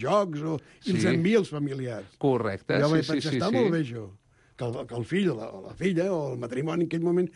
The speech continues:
Speaker 1: veuen que el seu pare,
Speaker 2: Mm.
Speaker 1: doncs, està, s'ho està passant bé, que està
Speaker 2: És que hi ha, és que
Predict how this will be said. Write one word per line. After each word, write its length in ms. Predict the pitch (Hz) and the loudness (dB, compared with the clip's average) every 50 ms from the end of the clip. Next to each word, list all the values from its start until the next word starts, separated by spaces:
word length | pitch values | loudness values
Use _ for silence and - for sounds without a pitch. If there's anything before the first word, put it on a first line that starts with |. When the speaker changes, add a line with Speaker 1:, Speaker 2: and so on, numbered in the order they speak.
| - - - | -14 -8 -2
Speaker 1:
veuen 300 | 170 170 170 180 190 202 | 2 2 4 4 2 2
que 80 | - 170 | 0 -2
el 60 | 156 | -4
seu 160 | 120 160 156 160 | -2 -2 -4 -2
pare, 360 | 147 165 160 160 175 196 240 233 _ _ - | 0 0 2 2 2 0 -2 -6 _ _ -10
Speaker 2:
Mm. 260 | - - - - - 202 | -8 -8 -6 -6 -6 -4
Speaker 1:
doncs, 240 | 160 156 - 135 139 | -2 -2 -2 -4 -6
està, 300 | 127 - - 139 175 143 | -8 -6 -4 -2 -2 -2
s'ho 100 | 139 147 | -2 -2
està 140 | 127 175 | -2 0
passant 280 | 175 185 151 165 170 147 | 0 0 0 0 0 2
bé, 260 | 156 180 165 135 127 | 2 2 0 0 -2
que 80 | - 131 | -6 -8
està 320 | - - 160 160 147 127 - _ _ - - - | -6 -4 -2 -2 -2 -4 -8 _ _ -20 -8 -2
Speaker 2:
És 160 | - 127 - | -2 -2 0
que 80 | - 131 | 0 -2
hi 100 | 104 120 | -2 -2
ha, 60 | - - 127 123 | 0 2 2 2
és 120 | 117 - | 2 2
que 140 | - - 110 | 0 -4 -4